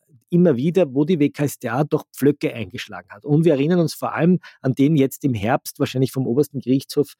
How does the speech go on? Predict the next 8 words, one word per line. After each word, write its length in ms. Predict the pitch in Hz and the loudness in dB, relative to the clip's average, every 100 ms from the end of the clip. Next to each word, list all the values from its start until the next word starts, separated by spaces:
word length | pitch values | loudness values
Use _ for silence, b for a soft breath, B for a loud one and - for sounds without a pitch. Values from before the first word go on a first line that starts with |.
| b b | b b
final 540 | - 135 110 123 147 | -2 -2 0 0 0
zu 120 | - | 0
entscheidenden 600 | 135 120 113 120 156 131 | -2 -2 -4 -2 -2 -4
Fall 240 | 123 123 120 | -4 -4 -4
Karl-Heinz 480 | - 117 107 107 - | -6 -6 -4 -6 -10
Grasser, 500 | - 90 - 143 156 B B B - | -10 -10 -6 -4 -4 B B B -2
der 80 | |
immerhin 320 | 131 131 165 | 2 4 2